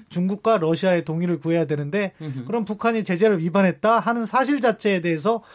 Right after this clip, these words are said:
Speaker 1: 중국과 러시아가 다른 의견을 가질 수가 있고
Speaker 2: 그럴 수도 있겠네요.
Speaker 1: 스냅백이 될 때도 또 다른 의견을 가질 수 있기 때문에 그 부분을 분명히 처리하는 거는 조금 복잡한 과정은 남아 있습니다.
Speaker 2: 네네.
Speaker 1: 그리고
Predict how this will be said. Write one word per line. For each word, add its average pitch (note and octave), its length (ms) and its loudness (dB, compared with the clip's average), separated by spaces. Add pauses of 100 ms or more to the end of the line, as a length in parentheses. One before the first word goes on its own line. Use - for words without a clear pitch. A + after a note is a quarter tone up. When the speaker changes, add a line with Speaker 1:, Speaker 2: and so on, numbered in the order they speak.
(140)
Speaker 1:
중국과 F#3 480 0
러시아가 F3 560 0
다른 D#3 260 -2
의견을 G3+ 320 0
가질 E3 220 -2
수가 - 180 -10
있고 B2+ 240 -8
Speaker 2:
그럴 D3 100 -6
수도 C3+ 200 -10
있겠네요. - 180 -14
Speaker 1:
스냅백이 A#3 500 -2
될 F3+ 200 -2
때도 G#3+ 340 -4
또 D4 240 -2
다른 F#3 320 -2
의견을 E3+ 320 -4
가질 D3 240 -6
수 D3+ 140 -10
있기 E3 180 -8
때문에 E3 380 -4
그 G3 120 -2
부분을 G#3 460 -2 (240)
분명히 G#3+ 540 0
처리하는 A3+ 500 -2
거는 F#3+ 380 -4 (260)
조금 G3 220 -6
복잡한 F#3 500 0
과정은 D#3 320 -2
남아 D3 260 -2
있습니다. D3 540 -4
Speaker 2:
네네. C3+ 320 -4
Speaker 1:
그리고 D#3+ 420 -4